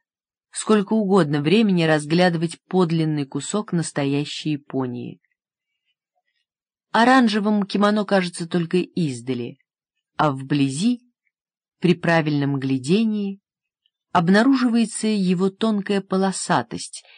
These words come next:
и даже чуть более светлые знаки, не то иероглифы, не то диаграммы между полосками.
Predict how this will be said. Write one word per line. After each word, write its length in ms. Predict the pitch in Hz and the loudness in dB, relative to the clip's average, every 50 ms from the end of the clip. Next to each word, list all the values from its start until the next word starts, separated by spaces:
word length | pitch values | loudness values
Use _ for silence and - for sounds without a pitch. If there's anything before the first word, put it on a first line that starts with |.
| _ _ _ _ | _ _ _ _
и 140 | - - 202 | -6 -2 0
даже 260 | 185 214 208 214 208 | 2 2 2 0 -2
чуть 300 | - - - 226 185 175 | -6 -4 -4 -2 -2 -2
более 400 | 170 175 214 247 240 233 226 208 | -2 -2 0 0 2 2 0 -2
светлые 580 | - - - 175 208 196 202 196 196 196 196 190 | -2 -4 -2 -2 -2 -2 -2 -2 -2 -2 0 -2
знаки, 680 | 180 170 185 180 170 156 143 135 - - 135 131 135 _ _ _ _ _ _ | 0 0 2 2 2 2 0 -2 -6 -8 -8 -8 -8 _ _ _ _ _ _
не 220 | - 180 185 196 185 | -2 0 0 0 0
то 420 | 196 - - 240 233 220 - - _ | -2 -2 0 0 2 2 0 -2 _
иероглифы, 760 | - 180 160 147 143 147 196 233 226 233 226 208 - - 196 | -2 0 0 0 0 0 0 -2 -2 -2 -4 -4 -4 -4 -2
не 140 | 175 170 165 | 0 0 0
то 180 | 165 190 190 175 | 2 2 2 2
диаграммы 640 | 156 160 147 147 147 156 165 185 214 208 196 190 | 2 2 0 0 0 0 0 0 2 2 0 0
между 320 | 175 165 170 170 160 - 160 | 0 0 0 -2 -2 -6 -8
полосками. 880 | - - 175 175 160 147 139 131 131 - - - 131 131 131 131 135 | -4 -2 -2 -2 -2 -2 -4 -6 -8 -10 -12 -10 -10 -10 -10 -12 -14